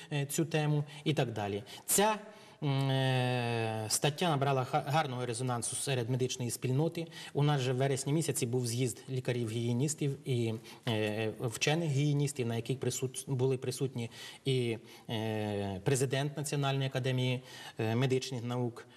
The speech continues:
е, академік Сердюк, е, значить, президент Національної академії наук і Національної академії медичних наук, е, Юрій Ілліч Кундєєв, академік Трахтенберг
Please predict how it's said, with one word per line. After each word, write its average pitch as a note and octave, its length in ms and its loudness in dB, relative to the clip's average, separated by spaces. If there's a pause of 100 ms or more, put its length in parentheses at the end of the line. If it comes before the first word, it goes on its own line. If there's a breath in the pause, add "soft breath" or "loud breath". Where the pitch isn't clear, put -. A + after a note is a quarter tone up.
(160 loud breath)
е, A#2+ 60 -2
академік A#2 480 0
Сердюк, C3 540 -2 (280 loud breath)
е, A2+ 260 0
значить, A#2+ 420 -2
президент C3 500 0
Національної C#3 600 2
академії A#2 460 0
наук A#2 380 0
і A#2+ 300 0
Національної A#2+ 480 0
академії B2 340 0
медичних A#2+ 400 -2
наук, C3 320 0 (360 loud breath)
е, G#2+ 760 0 (1080)
Юрій C#3 260 2
Ілліч B2 240 -2
Кундєєв, C3 680 0 (240 loud breath)
академік C#3 480 0 (440 loud breath)
Трахтенберг C3 720 0